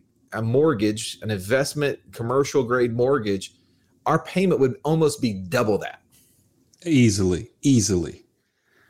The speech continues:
Speaker 1: Well, you
Speaker 2: And
Speaker 1: think
Speaker 2: that's,
Speaker 1: about
Speaker 2: that's
Speaker 1: that,
Speaker 2: the
Speaker 1: like,
Speaker 2: beauty of this.
Speaker 1: that, that gives you so much more upside in the deal. Like, one, we can make it a, a more win-win for the, the person we're buying the property from, but from our end,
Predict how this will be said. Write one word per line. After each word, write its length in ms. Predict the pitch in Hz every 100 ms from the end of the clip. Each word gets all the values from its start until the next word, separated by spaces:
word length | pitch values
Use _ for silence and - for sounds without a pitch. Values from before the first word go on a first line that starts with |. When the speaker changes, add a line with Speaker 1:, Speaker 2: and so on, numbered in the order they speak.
| _ -
Speaker 1:
Well, 100 | 160
you 60 | 107
Speaker 2:
And 120 | 101
Speaker 1:
think 140 | 135
Speaker 2:
that's, 100 | 139
Speaker 1:
about 120 | 151
Speaker 2:
that's 120 | 139 120
Speaker 1:
that, 40 |
Speaker 2:
the 80 | 104
Speaker 1:
like, 100 | 107
Speaker 2:
beauty 260 | 131 113 92
of 60 |
this. 380 | 85 - - - _ -
Speaker 1:
that, 260 | 165 214 170
that 180 | 208
gives 180 | - 247
you 140 | 220 170
so 480 | - - 214 220
much 260 | 233 214 160
more 260 | 170 160 -
upside 640 | 190 196 - 185 127 120
in 100 | 127
the 100 | 120
deal. 440 | 110 156 233 98 104
Like, 260 | 120 98 _ -
one, 420 | 120 170 180 151
we 120 | 147
can 160 | 135 131
make 220 | 135 139
it 100 | 117
a, 180 | 113 98
a 140 | - 117
more 260 | 123 139
win-win 640 | 117 139 147 139 147 139 120
for 240 | 131 127
the, 240 | 117 113 - _ _ _ _
the 80 | -
person 340 | - 147 143 127
we're 120 | 113
buying 260 | 123 120
the 60 | 98
property 440 | - 175 240 123
from, 440 | 107 - 107 104 98
but 180 | 110 -
from 220 | 110 101 -
our 260 | 185 214
end, 380 | 117 113 107